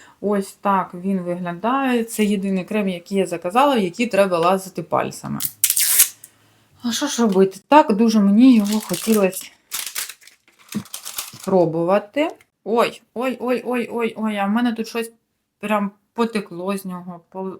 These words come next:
полилося, полізло. Я не знаю, що з ним тут трапилось, але якось я вам просто зараз покажу. Це ось така його текстура.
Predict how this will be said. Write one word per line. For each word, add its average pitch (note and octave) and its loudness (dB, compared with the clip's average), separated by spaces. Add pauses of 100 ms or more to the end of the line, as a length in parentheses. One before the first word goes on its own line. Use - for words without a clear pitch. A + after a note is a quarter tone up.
полилося, G3 -8
полізло. F#3 -10 (580)
Я F3+ -10
не F#3+ -6
знаю, E3+ -14
що - -20
з E3+ -20
ним E3+ -16
тут - -20 (160)
трапилось, F#3 -6
але F3+ -6
якось F3+ -8 (360)
я F#3 -4
вам F3+ -4
просто - -20
зараз F3+ -2
покажу. F3+ -10 (2250)
Це G3 0
ось G3 2
така G#3 2
його F#3+ 0
текстура. G#3+ -2